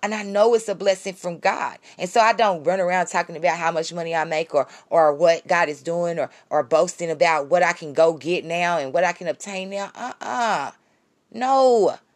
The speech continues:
Because one thing that I am assured of is that the, that the blessing that God has,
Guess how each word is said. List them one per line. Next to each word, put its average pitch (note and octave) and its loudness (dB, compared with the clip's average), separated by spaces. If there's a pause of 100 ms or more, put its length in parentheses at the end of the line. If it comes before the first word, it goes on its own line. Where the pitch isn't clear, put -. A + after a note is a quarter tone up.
(320)
Because A3+ 0
one A#3+ -4
thing A#3 -6
that G#3+ 2
I G#3+ 0
am A3 -4
assured A3+ 0
of A3+ 4
is F#3 -4
that F3+ 0
the, C#3+ -10 (340)
that E3+ 2 (140)
the E3 0
blessing A3 -2
that E3+ -6
God F#3+ -2
has, C#3 -10